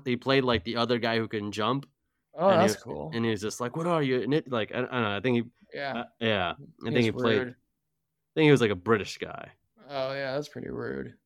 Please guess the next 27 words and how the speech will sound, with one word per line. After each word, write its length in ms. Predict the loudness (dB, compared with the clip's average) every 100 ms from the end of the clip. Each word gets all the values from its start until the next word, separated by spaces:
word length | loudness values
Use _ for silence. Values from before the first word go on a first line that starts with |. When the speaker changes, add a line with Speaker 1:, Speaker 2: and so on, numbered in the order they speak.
| -2
Speaker 1:
Yeah. 220 | 0 0
He, 320 | 0 4 6 8
uh, 420 | 8 6 4 2
was 260 | 6 6 8
married 360 | 6 6 2
to, 240 | 2 2 2
uh, 100 | 0
Evan 340 | 0 0 0 0
Rachel 440 | 0 -2 -2 -2
Wood 340 | 0 0 -2
from 260 | -4 -4 -2
The 80 | -2
Wrestler. 500 | -4 -4 -6 -8 -10 _ _ _ _
Speaker 2:
Oh, 300 | 0 4 4 4
hey, 160 | 2
that's 220 | 0 -2 -6
not 180 | -6 -6
bad. 320 | -4 -4 -8 -10
Speaker 1:
Yeah. 280 | -4 -2 -2 -8 _ _ _ -6
Yeah, 300 | -2 0 -2
so, 400 | -4 -6 -4 -6 _ _ _ _
Speaker 2:
Not 200 | -14 -14
Speaker 1:
yeah. 40 | -12
Speaker 2:
for 240 | -10 -8
her, 260 | -8 -12 -16 -20
for 680 | -10 -8 -6 -6 -10 -12 -8
him. 340 | -6 -6 -10